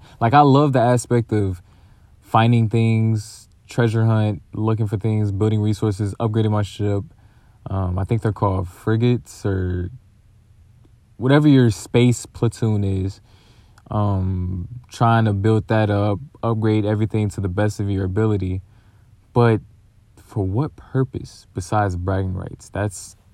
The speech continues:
that was always the question in the back of my mind. Like, what, what is the payoff after doing this? And so, uh, what I've been thinking about is,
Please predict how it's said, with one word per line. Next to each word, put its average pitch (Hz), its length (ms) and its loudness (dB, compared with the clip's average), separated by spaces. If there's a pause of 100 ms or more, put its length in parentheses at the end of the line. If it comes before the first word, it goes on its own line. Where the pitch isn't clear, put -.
(220)
that 107 80 -2
was 120 240 2
always 110 480 0
the 101 120 -8
question 110 380 -2
in 101 60 -2
the 95 60 -4
back 98 220 -2
of 98 80 -4
my 92 120 -4
mind. 95 340 -4
Like, 90 140 -6
what, 101 380 -2 (160)
what 117 180 -2
is 107 180 0
the 101 100 -6
payoff 98 640 -4 (140)
after 92 280 -4
doing 90 260 -4
this? 92 200 -12 (1000)
And 107 180 2
so, 98 420 -2
uh, 92 320 -4 (640)
what 147 120 0
I've 196 100 2
been 180 140 2
thinking 160 280 2
about 104 360 0
is, 107 580 0